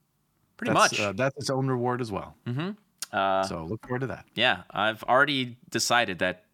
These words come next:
Speaker 1: ramen is, in fact, a food group because I've been living on it, and it's delicious.
Speaker 2: It's got vegetables.
Speaker 1: And not the ones I get. <laughs>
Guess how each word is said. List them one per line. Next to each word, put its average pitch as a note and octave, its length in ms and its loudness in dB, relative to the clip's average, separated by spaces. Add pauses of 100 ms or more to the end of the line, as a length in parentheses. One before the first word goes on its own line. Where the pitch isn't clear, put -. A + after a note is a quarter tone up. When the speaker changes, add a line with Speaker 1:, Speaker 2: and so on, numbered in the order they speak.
(180)
Speaker 1:
ramen A#2 460 2
is, A#2 220 -2
in B2 100 -4
fact, A#2 280 0
a A#2+ 40 -8
food C3 200 -2
group F2+ 280 -4 (160)
because F#2+ 300 -4
I've G2 160 0
been G2 180 -4
living G#2+ 220 -4
on E2+ 140 -2
it, E2+ 140 -6 (360)
and F2+ 200 -4
it's - 180 -6
delicious. - 540 -8 (600)
Speaker 2:
It's - 120 -10
got C#3 160 4
vegetables. G#2 580 -2 (580)
Speaker 1:
And B2+ 240 2
not C3 160 2
the D3+ 60 -2
ones C3+ 200 0
I B2+ 140 4
get. F2 260 -6
<laughs> - 60 -4